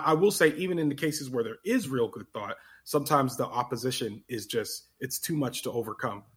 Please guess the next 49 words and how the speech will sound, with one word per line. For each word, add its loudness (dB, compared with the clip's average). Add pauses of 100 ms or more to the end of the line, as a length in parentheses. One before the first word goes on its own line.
because 0
people -4
will -2
take 0
the -12
teeth -6
out -4
of -10
anything -2
they -8
can. -12 (1160)
Even 4
when 6
you 4
look 4
at, 6
uh, 0
at, -2
uh, 2
the -6
Affordable -2
Care 4
Act, -8 (1080)
that 4
was 2
something 2
that 4
was -2
meant -4
to -12
do -2
a -4
lot -4
of -16
good. 4 (460)
And 2
over 2
time, 0 (320)
people 0
have 4
just -4
been 2
pecking 0
at 4
it 0
and -2
picking -4
at -8
it -10